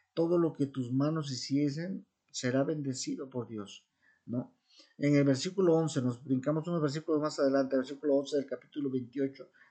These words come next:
de Deuteronomio dice, "Y te hará Jehová sobreabundar en bienes, en el fruto de tu vientre, en el fruto de tu bestia, en el fruto de tu tierra,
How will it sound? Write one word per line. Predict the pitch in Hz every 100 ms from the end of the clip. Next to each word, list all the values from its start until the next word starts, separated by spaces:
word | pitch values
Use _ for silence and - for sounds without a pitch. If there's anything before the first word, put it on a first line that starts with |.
| -
de | 120
Deuteronomio | 131 135 127 127 131 131
dice, | 131 143 139 _ - - _ _ _ _ _ _
"Y | - 160
te | 156
hará | 151 147 175 196
Jehová | 190 156 139 147 - - - _
sobreabundar | - - 135 131 127 127 127 127 165 185 - -
en | 131 123 127 127
bienes, | 139 170 170 127 107 - - -
en | 117
el | 117 113
fruto | - 147 147 139
de | 123
tu | 123
vientre, | 113 139 160 165 175 185 277 -
en | 123 120
el | 113
fruto | 117 139 135 123
de | 117
tu | 104 92
bestia, | 131 156 156 - 175 165 -
en | 127 120
el | 113
fruto | 123 143 135
de | 123 120
tu | _ -
tierra, | 151 160 160 160